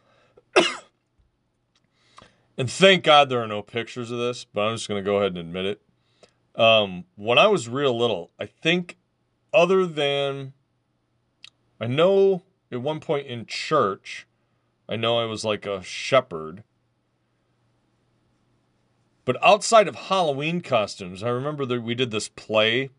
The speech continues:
for school. This was, like,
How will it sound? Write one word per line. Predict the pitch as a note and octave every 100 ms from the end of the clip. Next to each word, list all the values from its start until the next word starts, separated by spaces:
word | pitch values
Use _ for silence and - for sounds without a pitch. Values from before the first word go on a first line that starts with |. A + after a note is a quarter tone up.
| _ _ _ _ _
for | _ - A2 G#2 G2+ G2+
school. | - - A#2+ A#2+ C#3+
This | A#2 G#2+
was, | A2 F2+
like, | G#2+ G2 F2+